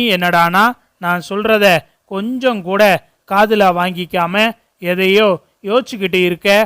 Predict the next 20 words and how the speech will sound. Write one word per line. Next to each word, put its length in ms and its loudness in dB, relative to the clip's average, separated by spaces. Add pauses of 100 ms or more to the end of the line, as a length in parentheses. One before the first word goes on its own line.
(280)
அப்படின்னு 600 -6
சொல்லிட்டு 400 -4 (440)
சித்ரா 400 0 (340)
ஈஸ்வரிய 500 -2
பார்த்து 380 -6
கேட்கவும், 580 -4 (260)
இங்க 280 -4 (440)
ஈஸ்வரிய 600 -2
பார்த்தா 340 -2 (340)
அப்படியே 540 0 (280)
சிலை 460 0
மாதிரி 440 -2
நின்னு 400 -4 (340)
எதையோ 460 0 (360)
யோசிச்சுக்கிட்டு 680 -2 (160)
இருக்காங்க. 540 -2 (560)
உடனே 440 -2 (420)
பக்கத்துல 460 -4 (160)
நின்னுக்கிட்டு 520 -6
இருந்த 280 -2